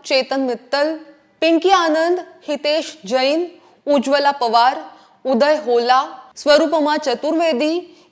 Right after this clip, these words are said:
यांच्याही या पत्रावरती सह्या आहेत. हा गट आपल्या राजकीय दृष्टिकोनातून न्यायालयाच्या निर्णयांवर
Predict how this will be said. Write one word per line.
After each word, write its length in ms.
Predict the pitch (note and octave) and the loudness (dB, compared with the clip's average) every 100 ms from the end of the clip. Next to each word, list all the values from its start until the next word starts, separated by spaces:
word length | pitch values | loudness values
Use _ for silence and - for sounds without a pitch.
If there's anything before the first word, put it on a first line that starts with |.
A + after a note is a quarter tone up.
| A#3 | -4
यांच्याही 760 | C4 C4 D4+ D#4 F4+ C4+ C#4+ | -2 2 0 2 2 2 0
या 100 | C#4+ | 0
पत्रावरती 800 | C#4+ B3+ A#3+ B3+ B3+ B3 B3 C#4+ | -2 -4 -2 0 2 0 -2 -6
सह्या 320 | C#4+ A#3+ G#3 | -6 -6 -2
आहेत. 300 | G#3 G3+ G#3 G3 - _ - | -2 -2 -6 -8 -16 _ -14
हा 140 | - D4+ | 0 2
गट 260 | C4 E4+ E4 - | 4 4 2 -2
आपल्या 340 | C4 C#4 D4 | 0 0 0
राजकीय 640 | D4+ B3 A3 C#4+ - D#4+ | 2 2 0 -4 -2 -2
दृष्टिकोनातून 1160 | F4 D#4 D4+ - F4+ F4+ F#4+ E4+ C4+ A#3+ A#3+ C4+ D4 - _ | -2 -2 -6 -4 -6 -2 -2 -2 -4 -4 -4 -4 -8 -20 _
न्यायालयाच्या 800 | C4 C#4+ E4 F4+ E4 D4+ D#4 D#4 | -2 2 2 4 2 2 0 -2
निर्णयांवर 840 | D#4+ C4 C4+ D4 D#4 E4+ E4 C#4+ | -2 -2 -2 0 0 0 2 2